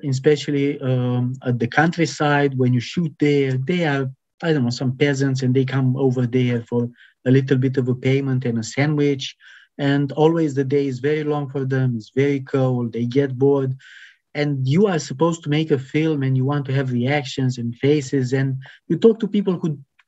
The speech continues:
do not understand precisely why, what you want and why it, why you make this twenty times. Uh, but working with us two days,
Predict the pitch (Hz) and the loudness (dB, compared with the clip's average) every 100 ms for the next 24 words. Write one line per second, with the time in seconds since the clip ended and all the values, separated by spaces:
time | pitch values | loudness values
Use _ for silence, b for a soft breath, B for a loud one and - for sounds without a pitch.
0 | _ _ _ _ - 240 185 190 170 131 | _ _ _ _ -2 0 2 2 0 0
1 | 180 165 160 131 156 151 131 135 123 139 | 0 0 0 0 2 0 2 0 2 2
2 | 143 139 120 135 131 - 135 139 139 131 | 0 -2 -2 -2 -2 -2 0 2 0 0
3 | 127 127 135 131 131 131 - B B 139 | 0 0 0 0 -4 -10 -10 B B 2
4 | 135 135 151 135 131 - 139 131 127 131 | 4 2 0 0 -4 -2 -2 -2 -2 -2
5 | 117 120 _ B B B B B 147 147 | -2 -6 _ B B B B B 0 0
6 | 135 147 156 143 190 277 269 190 170 160 | 0 2 2 2 0 2 2 2 0 0
7 | 156 131 - 185 147 135 139 135 - | -2 -6 -4 -2 2 2 2 -4 -14